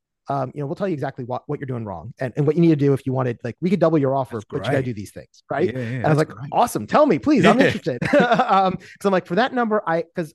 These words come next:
Speaker 1: honestly, at the time, we were up to, I think, around four million a year in revenue, something like that.
Speaker 2: Yeah.
Speaker 1: So they were offering us something like, I think,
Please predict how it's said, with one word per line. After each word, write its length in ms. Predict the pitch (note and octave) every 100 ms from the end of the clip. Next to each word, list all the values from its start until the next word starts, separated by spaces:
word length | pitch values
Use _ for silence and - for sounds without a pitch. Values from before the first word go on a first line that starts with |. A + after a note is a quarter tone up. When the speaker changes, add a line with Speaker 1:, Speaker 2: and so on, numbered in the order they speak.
| E3+
Speaker 1:
honestly, 320 | F#3 G#3 E3+
at 80 | D#3+
the 80 |
time, 340 | - D#3 E3 E3+
we 120 | D3
were 180 | D3 -
up 120 | C#3+
to, 180 | _ D#3+
I 80 | C#3 - _
think, 220 | A#3 -
around 880 | G3 D3+ D#3 D3+ D3+ D3 D3 D3 - _ _ _ _
four 800 | _ - D3+ D3 D3 D3 D3 C#3+
million 400 | D3 C3+ C#3+ C#3
a 40 |
year 260 | B2+ C3 C3+
in 140 | B2
revenue, 360 | A2+ A#2 C#3 D#3
something 300 | D3 C3+ C#3
like 160 | C#3 C3+
that. 100 | C#3+
Speaker 2:
Yeah. 60 | C#3+
Speaker 1:
So 120 | D3
they 100 | E3+
were 160 | E3+
offering 340 | B2 B2+ C3 B2+
us 120 | B2
something 320 | C3+ B2 B2
like, 300 | A#2+ A2+ G#2+
I 40 | A2
think, 200 | G#2+